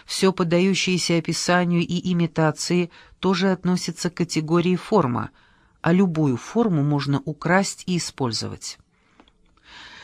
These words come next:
И теперь вожди бюрократии излучают дух свободы и энергетику протеста в сто раз качественней, чем это сделает любой из нас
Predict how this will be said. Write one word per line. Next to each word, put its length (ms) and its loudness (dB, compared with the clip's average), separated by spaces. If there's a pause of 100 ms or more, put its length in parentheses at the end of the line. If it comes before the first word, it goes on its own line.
(140)
И 120 2
теперь 420 4
вожди 380 4
бюрократии 840 2
излучают 640 2
дух 240 0
свободы 540 2
и 40 4
энергетику 680 -2
протеста 600 -2
в 60 -8
сто 260 -2
раз 360 0 (300)
качественней, 840 -2 (460)
чем 240 2
это 180 4
сделает 540 2
любой 340 4
из 160 0
нас 480 0